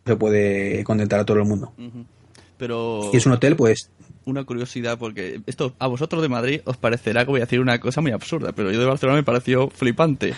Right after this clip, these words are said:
Speaker 2: En el aeropuerto de Madrid directamente puedes ir en metro hasta la ciudad.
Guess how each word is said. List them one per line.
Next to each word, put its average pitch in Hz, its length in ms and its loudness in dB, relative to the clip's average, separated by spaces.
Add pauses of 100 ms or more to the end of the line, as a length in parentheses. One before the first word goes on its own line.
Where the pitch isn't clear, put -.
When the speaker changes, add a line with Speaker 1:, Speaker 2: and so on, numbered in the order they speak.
(120)
Speaker 2:
En 120 160 2
el 123 140 2
aeropuerto 120 400 2
de 175 60 2
Madrid 151 320 2
directamente 143 500 0
puedes 143 320 -2
ir 151 180 -4
en 123 160 0
metro 139 460 0
hasta 139 260 0
la 120 80 -2
ciudad. 127 360 -4